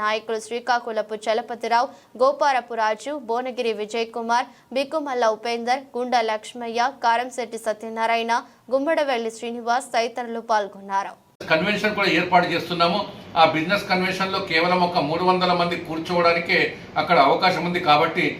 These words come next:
Speaker 2: ఎవరికైనా ఇంట్రెస్ట్ కనుక ఉంటే మొట్టమొదట దయాకర్ గారిని సంప్రదించి వారి పేరును ఆ లిస్టులో నమోదు చేసుకుంటే వారి పేరు మీద మనకు సరైన ఏర్పాట్లు చేయబడి వారి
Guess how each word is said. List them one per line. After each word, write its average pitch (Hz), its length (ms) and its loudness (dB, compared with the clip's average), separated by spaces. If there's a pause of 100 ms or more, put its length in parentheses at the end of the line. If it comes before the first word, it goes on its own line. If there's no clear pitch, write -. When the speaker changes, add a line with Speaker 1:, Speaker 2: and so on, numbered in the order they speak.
(280)
Speaker 2:
ఎవరికైనా 170 400 4
ఇంట్రెస్ట్ 185 380 -2
కనుక 175 240 2
ఉంటే 165 180 2 (420)
మొట్టమొదట 185 560 2
దయాకర్ 160 380 4
గారిని 156 280 0
సంప్రదించి 170 540 0 (1040)
వారి 160 200 4 (100)
పేరును 185 340 2 (420)
ఆ 147 40 8 (100)
లిస్టులో 185 400 -2 (300)
నమోదు 180 280 4 (120)
చేసుకుంటే 180 440 -2 (440)
వారి 170 200 8 (140)
పేరు 180 240 0
మీద 175 140 4 (500)
మనకు 156 300 0 (220)
సరైన 160 280 4 (180)
ఏర్పాట్లు 170 360 2 (100)
చేయబడి 170 360 4 (360)
వారి 160 180 6